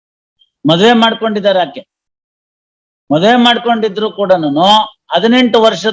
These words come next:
ತುಂಬಿಲ್ದೆ ಹೋದ್ರೆ ನನ್ ಹೆಂಡತಿ ಅಂತ ಹೇಳಿ ಆಕೆ ಜೊತೆಗೆ ಆ ರೀತಿ ನಡ್ಕೊಳಕ್ ಆಗೋದಿಲ್ಲ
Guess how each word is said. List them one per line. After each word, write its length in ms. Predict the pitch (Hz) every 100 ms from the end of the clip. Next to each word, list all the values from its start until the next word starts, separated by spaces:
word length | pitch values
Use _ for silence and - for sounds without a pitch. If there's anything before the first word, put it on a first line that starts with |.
| -
ತುಂಬಿಲ್ದೆ 440 | 202 190 214 208
ಹೋದ್ರೆ 760 | 185 170 135 139 190 208 - - _ _ _ _ 160
ನನ್ 100 | 170
ಹೆಂಡತಿ 420 | 220 247 269 262
ಅಂತ 180 | 233 190
ಹೇಳಿ 220 | 226 240
ಆಕೆ 300 | 208 190 202
ಜೊತೆಗೆ 360 | 180 190 233
ಆ 60 | 190
ರೀತಿ 240 | 175 165
ನಡ್ಕೊಳಕ್ 540 | 196 170 165 208 196 -
ಆಗೋದಿಲ್ಲ 420 | 170 170 147 127